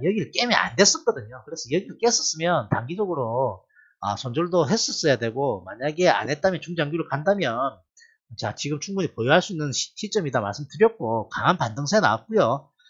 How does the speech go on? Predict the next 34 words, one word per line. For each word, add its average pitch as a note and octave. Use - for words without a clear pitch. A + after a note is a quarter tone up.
여기를 G3
돌파하게 F3+
되면, C3
자, -
십일만 F#3+
원대, C#3
십일만 E3+
칠천 F3
원대 C#3
충분히 F#3+
갈 D3+
수 -
있다. -
그 C#3
모양은 F3+
삼-, D3
어, A#2+
현대제철과 F#3
비슷하다. B2
이런 D#3
부분 F3
돌파 C#3
이후에, D3+
자, -
이렇게 -
강한 A#2
랠리 D#3+
나오죠. A2
물론 E3
이것은 E3+
남북 D#3
경협과 C3+
관련돼 C#3+
있는, C#3+